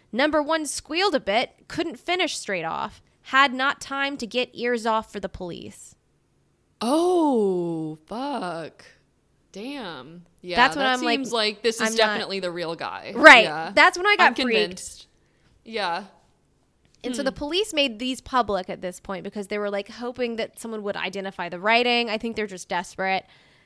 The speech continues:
Speaker 1: Unsuccessful. Instead, all they did was advertise the name Jack the Ripper. And
Speaker 2: And also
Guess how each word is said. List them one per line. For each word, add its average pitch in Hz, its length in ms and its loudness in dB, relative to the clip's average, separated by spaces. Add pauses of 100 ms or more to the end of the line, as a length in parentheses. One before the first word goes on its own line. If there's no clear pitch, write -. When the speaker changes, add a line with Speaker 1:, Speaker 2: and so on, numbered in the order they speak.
(380)
Speaker 1:
Unsuccessful. 226 840 0 (340)
Instead, 247 440 2
all 254 100 2
they 247 100 0
did 233 140 -4
was 208 240 -8 (220)
advertise 208 640 0
the 196 100 -4
name 190 220 -4
Jack 175 280 -6
the 175 80 -6
Ripper. 175 460 -8 (1120)
And 220 340 -2
Speaker 2:
And 214 140 0
also 202 800 -2